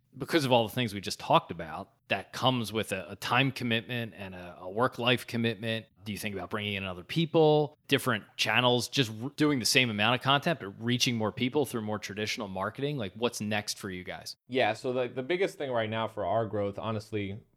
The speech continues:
Speaker 2: for what our model is, is growing on YouTube. So whether it's me, whether it's Throne, Twitch, YouTube,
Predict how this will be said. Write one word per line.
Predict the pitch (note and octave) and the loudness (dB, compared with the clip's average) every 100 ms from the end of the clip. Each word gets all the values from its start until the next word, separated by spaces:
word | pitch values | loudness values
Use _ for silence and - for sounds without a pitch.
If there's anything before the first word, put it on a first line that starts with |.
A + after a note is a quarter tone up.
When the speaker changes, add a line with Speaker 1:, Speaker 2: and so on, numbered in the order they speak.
| _ | _
Speaker 2:
for | G2+ F#2+ - | -10 -10 -8
what | G#2 | -2
our | A2 G2+ | -2 0
model | G#2 G#2+ G2 | 0 0 0
is, | A2 A2+ G#2 F#2+ - _ | 2 2 0 -4 -18 _
is | A2+ | -8
growing | - A#2+ G#2+ | -2 -2 0
on | G2+ G2+ | -2 -2
YouTube. | A2 - F2+ F#2 _ | -4 -4 -10 -12 _
So | - - A2 G#2 G2 F#2 - _ _ | -20 -2 0 2 0 -4 -12 _ _
whether | A#2 A#2 | -4 -2
it's | G#2+ A#2+ | -2 -2
me, | A#2 A#2 | -2 0
whether | A2+ G#2+ | 0 0
it's | G#2 | -2
Throne, | - A#2 A#2 A#2 A2 G#2 _ _ _ _ | -4 -2 0 0 -2 -6 _ _ _ _
Twitch, | - A#2+ A2+ | 0 0 0
YouTube, | A2+ A#2 - A#2+ G#2+ | -2 -4 -2 -2 -2